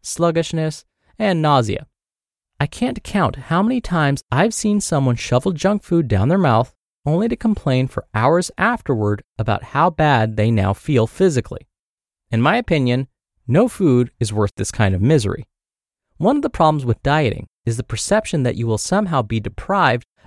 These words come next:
of certain pleasures in life. This perception is everything but true, however. If we ever hope to slow the obesity problem in the world today,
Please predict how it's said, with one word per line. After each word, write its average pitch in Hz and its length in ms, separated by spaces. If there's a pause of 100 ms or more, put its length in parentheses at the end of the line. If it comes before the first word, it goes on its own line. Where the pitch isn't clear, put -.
of - 100
certain - 340
pleasures 123 560
in 101 100
life. - 320 (480)
This - 160
perception 165 760 (160)
is 131 180
everything 123 520
but 107 180
true, 247 300
however. 95 500 (540)
If 147 140
we 156 120
ever 233 260
hope - 280
to 127 80
slow 139 320
the 117 120
obesity 160 460
problem 131 440
in 110 80
the 131 80
world 131 260
today, 104 400